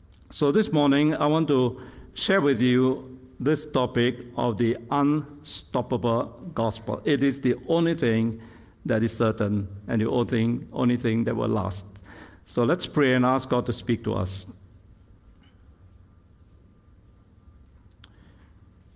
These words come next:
Father, by the illumination of your Spirit and by the teaching of your word,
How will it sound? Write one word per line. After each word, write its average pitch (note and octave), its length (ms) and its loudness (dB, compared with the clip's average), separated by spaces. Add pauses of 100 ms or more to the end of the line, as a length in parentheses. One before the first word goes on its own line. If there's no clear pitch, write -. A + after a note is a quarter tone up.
(280)
Father, A#2 540 0 (2750)
by B2+ 180 2
the C#3 120 4
illumination D3 720 4
of A#2 120 2
your C3 180 4
Spirit G#2+ 640 -2 (1400)
and B2+ 120 0
by A2 100 2
the A2 80 -2
teaching B2 400 0
of G#2+ 140 0
your A#2+ 180 2
word, G#2 380 -2